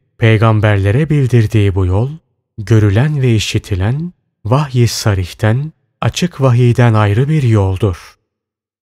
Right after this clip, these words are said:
Bunun için, Peygamber Efendimiz, sallallahu aleyhi ve sellem, bunu üflemek ve nefes manasında olan, nefes ve ruh kelimeleriyle tabir etmiş,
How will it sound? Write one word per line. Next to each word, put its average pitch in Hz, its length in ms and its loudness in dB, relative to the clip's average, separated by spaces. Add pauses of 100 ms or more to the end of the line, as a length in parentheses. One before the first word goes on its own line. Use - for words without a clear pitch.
(140)
Bunun 104 320 2
için, 117 460 -2 (280)
Peygamber 104 520 2
Efendimiz, 92 800 -2 (380)
sallallahu 113 880 0
aleyhi 104 440 2
ve 92 80 2
sellem, 101 640 -2 (380)
bunu 107 320 4
üflemek 107 600 -2
ve 123 120 2
nefes 113 400 -2
manasında 113 720 2
olan, 98 500 0 (300)
nefes 107 480 -2
ve 113 180 2
ruh 120 200 0
kelimeleriyle 117 840 2
tabir 95 420 0
etmiş, 107 600 -4